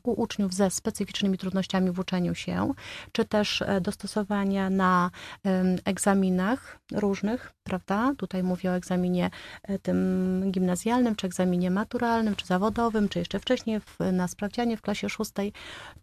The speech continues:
To dlaczego on ma dłużej, dlaczego on tyle błędów, prawda? Więc wciąż ten temat, e, jest wywoływany i jest to,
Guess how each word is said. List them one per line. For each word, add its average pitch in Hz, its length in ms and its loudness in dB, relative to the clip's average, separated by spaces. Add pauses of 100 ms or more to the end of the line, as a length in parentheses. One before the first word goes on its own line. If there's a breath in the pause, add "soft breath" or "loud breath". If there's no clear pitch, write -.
To 277 320 8
dlaczego 214 760 4
on 208 200 6
ma 202 160 2
dłużej, 202 360 0
dlaczego 208 500 2
on 208 140 2
tyle 214 260 2
błędów, 208 460 0
prawda? 202 300 -2 (300 loud breath)
Więc 202 220 2
wciąż 254 360 4
ten 226 200 2
temat, 220 600 2
e, 208 440 4 (260 loud breath)
jest 208 140 0
wywoływany 208 580 6
i 254 160 6
jest 285 180 8
to, 294 80 8